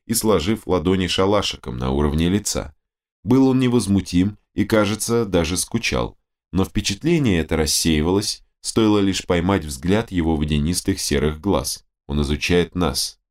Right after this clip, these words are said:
всех троих, и думает, что с нами делать. Выпить мне не предложили. Но я не особо-то и расстроился. К алкоголю я равнодушен, особенно к крепкому, особенно по утрам. А вот оба командира псов, похоже, уже изрядно приложились к бутылке.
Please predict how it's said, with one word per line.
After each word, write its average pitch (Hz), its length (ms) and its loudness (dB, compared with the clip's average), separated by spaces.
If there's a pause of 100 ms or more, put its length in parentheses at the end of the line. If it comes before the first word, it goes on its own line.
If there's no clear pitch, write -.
всех - 300 -2
троих, 92 480 -2 (400)
и 92 80 0
думает, 107 420 2
что - 240 -2
с - 140 -8
нами 90 220 0
делать. 60 460 -8 (600)
Выпить 196 480 -2
мне 101 260 4
не 123 120 2
предложили. 95 720 -2 (340)
Но 196 120 -2
я 214 160 2
не 185 100 0
особо-то 160 400 0
и 151 80 4
расстроился. 143 720 -2 (240)
К - 40 -4
алкоголю 123 480 2
я 104 160 4
равнодушен, 95 640 -4 (160)
особенно 78 460 -2
к - 60 -12
крепкому, 69 580 -6 (380)
особенно 113 420 0
по 98 120 -2
утрам. 78 440 -4 (640)
А 101 100 2
вот 156 320 0
оба 139 260 2
командира 131 500 0
псов, 190 380 -2
похоже, 165 420 -2
уже 151 280 2
изрядно 110 480 0
приложились 85 720 0
к 76 100 -10
бутылке. 78 600 -4